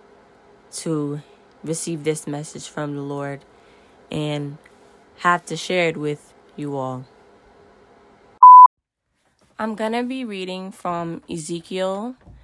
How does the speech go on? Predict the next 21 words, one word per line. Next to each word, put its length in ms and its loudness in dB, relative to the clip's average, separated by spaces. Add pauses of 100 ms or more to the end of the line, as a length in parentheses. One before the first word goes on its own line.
(260)
chapter 600 -2
eight. 400 -4 (720)
I'm 100 -6
gonna 240 0
be 160 -8
reading 320 -8
from 240 -8
the 180 -8
Amplified 600 -8
Version. 840 -10 (180)
Although 360 0
my 180 -4
studies 560 -6
are 180 -8
from 260 -10
the 80 -8
King 340 -6
James 320 -8
Version, 480 -10
I've 320 -12
read 240 -8